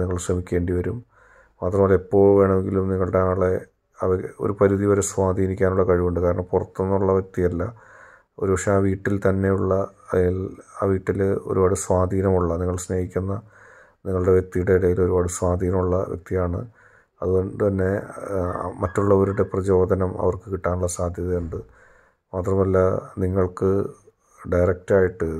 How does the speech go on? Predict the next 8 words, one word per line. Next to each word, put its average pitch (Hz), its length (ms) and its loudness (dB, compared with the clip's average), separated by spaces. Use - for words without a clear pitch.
പ്രത്യക്ഷത്തിൽ - 600 -6
അവരുമായിട്ട് 95 600 2
വഴക്കടിക്കുന്നതിനോ 92 840 -2
അവരെ 92 240 0
ചോദ്യം 95 340 -2
ചെയ്യുന്നതൊന്നും 92 560 0
സാധ്യമല്ല. 87 480 -2
കാരണം 87 400 -2